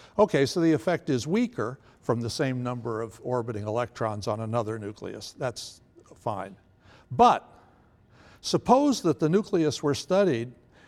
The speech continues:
is fixed relative to the other nuclei by bonds,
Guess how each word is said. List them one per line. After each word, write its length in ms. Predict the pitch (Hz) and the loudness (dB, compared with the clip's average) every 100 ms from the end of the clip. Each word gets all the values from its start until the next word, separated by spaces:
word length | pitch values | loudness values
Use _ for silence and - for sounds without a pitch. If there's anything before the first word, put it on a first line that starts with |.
| _ | _
is 280 | - 139 - - | 2 2 2 -8
fixed 600 | - - 247 - - - - - | -6 2 2 2 -10 -10 -14 -2
relative 440 | 131 151 147 127 | 2 4 4 0
to 100 | 110 | -4
the 180 | 123 131 | -4 -2
other 240 | 135 131 113 | -2 -2 -2
nuclei 600 | 127 120 117 117 120 123 | -4 -4 -4 -2 -2 -4
by 260 | 120 127 | -2 -2
bonds, 720 | 117 139 139 101 120 170 - | 0 0 0 -2 -6 -8 -10